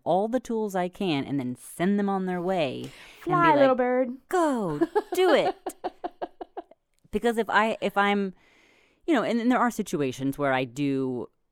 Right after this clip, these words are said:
Speaker 1: you know, m-, I'm there for a very long time, sort of as the, for, for several clients. At this point, I'm more of their soundboard than I am their nutrition coach.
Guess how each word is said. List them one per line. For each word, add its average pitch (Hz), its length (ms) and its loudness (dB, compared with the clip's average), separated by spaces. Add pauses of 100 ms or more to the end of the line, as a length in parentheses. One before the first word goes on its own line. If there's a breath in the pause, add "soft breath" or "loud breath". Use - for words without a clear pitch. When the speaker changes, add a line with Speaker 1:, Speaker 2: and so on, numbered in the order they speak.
(400)
Speaker 1:
you 151 120 -6
know, 98 180 -12 (500 loud breath)
m-, 139 180 -8
I'm 143 280 -4
there 147 280 4
for 143 220 -4
a 139 100 -2
very 123 300 -4
long 127 260 -6
time, 135 460 -8 (280)
sort 131 220 -6
of 123 60 -8
as 117 300 -8
the, 123 320 -10 (280)
for, - 260 -4
for - 260 -6
several 151 320 -4
clients. 131 440 -4
At 143 140 -6
this 170 180 -6
point, 147 260 -2
I'm 135 160 -4
more 127 180 -6
of 127 160 -10
their 123 140 -6
soundboard 143 720 -4 (500 soft breath)
than 143 160 -2
I 135 140 -4
am 120 640 -8 (220)
their 139 160 -4
nutrition 113 580 -10
coach. - 520 -16